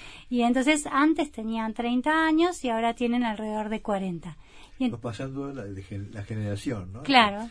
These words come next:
Speaker 1: es cam-, el
Speaker 2: Este
Speaker 1: cambio generacional que yo creo que es bastante grande entre una década y la otra, ¿no?
Speaker 2: Está bueno el, el, el, el contrapunto, contrapunto de los títulos, ¿no? Este, Luz,
Speaker 1: Sí.
Speaker 2: Luz Negra y Contraluz, ¿no?
Speaker 1: Sí, sí.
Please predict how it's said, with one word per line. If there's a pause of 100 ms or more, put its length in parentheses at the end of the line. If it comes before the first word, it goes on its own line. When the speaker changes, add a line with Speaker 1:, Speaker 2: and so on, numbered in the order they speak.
Speaker 1:
es
cam-,
el
Speaker 2:
Este
Speaker 1:
cambio
generacional
que
yo
creo
que
es
bastante
grande
entre
una
década
y
la
otra,
¿no?
Speaker 2:
Está
bueno
el,
el, (200)
el,
el
contrapunto,
contrapunto
de
los
títulos,
¿no?
Este,
Luz,
Speaker 1:
Sí.
Speaker 2:
Luz
Negra
y
Contraluz,
¿no?
Speaker 1:
Sí,
sí.